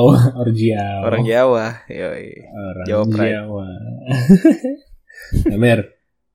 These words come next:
Speaker 1: intinya gua
Speaker 2: Iya,
Speaker 1: lagi
Speaker 2: terus,
Speaker 1: K K N
Speaker 2: terus.
Speaker 1: daring lah. Gitu. Nah, tapi, eh, biar temanya tuh tentang corona lah. Tapi biar,
Speaker 2: Hmm.
Speaker 1: eh, biar apa ya, biar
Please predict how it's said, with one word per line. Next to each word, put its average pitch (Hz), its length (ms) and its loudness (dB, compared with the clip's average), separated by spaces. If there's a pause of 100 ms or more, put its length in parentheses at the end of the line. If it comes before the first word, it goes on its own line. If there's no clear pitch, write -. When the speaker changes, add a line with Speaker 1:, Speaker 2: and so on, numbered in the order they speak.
(140)
Speaker 1:
intinya 135 240 4
gua 285 100 6
Speaker 2:
Iya, 135 80 8
Speaker 1:
lagi 107 100 6
Speaker 2:
terus, - 60 -2
Speaker 1:
K 101 60 2
K - 80 -2
N 101 80 2
Speaker 2:
terus. 101 120 2
Speaker 1:
daring 101 360 2
lah. 92 160 -8 (680)
Gitu. 90 400 -8 (140)
Nah, 92 120 -10
tapi, 107 320 2
eh, 98 680 -8 (240)
biar 123 320 6 (800)
temanya 123 380 2
tuh 156 120 6
tentang 113 180 2
corona 107 400 2
lah. 98 160 -2 (360)
Tapi 135 340 0
biar, 107 280 4
Speaker 2:
Hmm. - 120 -2
Speaker 1:
eh, 92 340 -4 (720)
biar 98 280 -2
apa 95 220 -6
ya, 90 180 -4
biar 90 380 -6